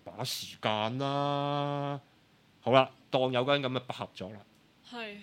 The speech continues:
Speaker 1: 好啦，跟住你啲校長，校長啊，乜乜物物嗰啲全部闊佬懶你啦，等個新嘅，就等個新嘅阿 Sir 嚟啦。
Speaker 2: 接手，上個
Speaker 1: 接手啦。
Speaker 2: 新嘅接手。
Speaker 1: 佢九月一號，我當佢九月一號開學上任啦，
Speaker 2: 諗住
Speaker 1: 好冇？
Speaker 2: 開學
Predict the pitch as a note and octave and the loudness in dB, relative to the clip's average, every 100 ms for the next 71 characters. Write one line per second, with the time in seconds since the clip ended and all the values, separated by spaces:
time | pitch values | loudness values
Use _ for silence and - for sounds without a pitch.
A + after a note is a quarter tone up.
0 | - A2 C3 A#2+ F3 D#3+ B2 A2+ C#3 B2+ | -6 2 4 4 2 0 0 0 0 -2
1 | F#2+ F#2+ A2 C#3 D#3 G#2+ G2+ G#2+ A2 B2 | -2 -2 -4 -4 -4 -2 0 0 0 0
2 | A2+ A2+ C3 C3 B2+ G#2 F#2+ G#2 - A#2 | -2 -4 -6 -8 -6 -8 -8 -12 -8 -6
3 | B2 F#2 E2+ F#2+ A2 G2 F#2+ G2 G2 F#2+ | -6 -8 -8 -8 -8 -6 -4 -4 -4 -4
4 | F#2+ F#2+ A2+ C#3 A#2+ C3 C3 B2 G#2 G2 | -4 -2 0 2 2 0 0 2 2 0
5 | - - - G#2+ G#2 B2+ C3 B2 B2+ C3 | -6 -20 -8 -6 -4 -4 -4 -4 -6 -2
6 | A#2 G#2 G#2 B2 G#2+ - F2+ F2+ F#2 F#2+ | -2 0 -2 -4 -6 -4 -4 -4 -4 -4
7 | B3 - A3 F#3+ G#3 - G3+ A3 A2 A#2 | -6 -4 -2 -2 -8 -6 -2 4 6 6
8 | A2 G3 F2+ - - A#2 A#2 C#3 B2+ C3 | 4 0 -10 -10 -2 0 2 2 4 4
9 | A#2 G#2+ C#3 A2+ A#2+ A#2 A2+ B2 A#2+ A2+ | 4 0 0 2 4 4 2 2 2 4
10 | G#2 G2+ A#2 A2 G2 F#2+ G2+ G2 G#2+ G#2+ | 2 2 2 2 -2 -4 -4 -4 -4 -4
11 | A2 - D4 D#4+ E4+ F4+ E4 F4 | -6 -4 0 2 2 6 6 6